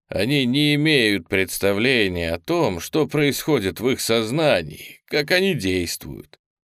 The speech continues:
Они в этом не разбираются, это правильно. Они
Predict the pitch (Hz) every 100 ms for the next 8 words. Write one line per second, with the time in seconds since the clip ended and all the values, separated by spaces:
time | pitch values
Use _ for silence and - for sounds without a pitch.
0 | - - 202 202 190 165 160 147 147 113
1 | 147 190 190 104 87 - - 139 - 127
2 | 151 - 226 98 76 - - - _ _
3 | _ 101 117 123 110 92